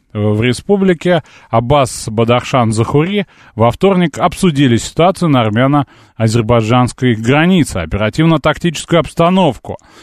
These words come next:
Обе стороны выразили уверенность, что можно в кратчайшее время снизить приграничную напряжённость и начать процесс мирного урегулирования. Вот я, честно говоря, не понимаю, что происходит, потому что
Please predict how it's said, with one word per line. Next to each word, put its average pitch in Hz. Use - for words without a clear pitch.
Обе 127
стороны 180
выразили 139
уверенность, 156
что 123
можно 113
в -
кратчайшее 135
время 127
снизить 123
приграничную 156
напряжённость 117
и 113
начать 131
процесс 117
мирного 110
урегулирования. 120
Вот 110
я, 131
честно 123
говоря, 113
не 110
понимаю, 117
что -
происходит, 107
потому 110
что 85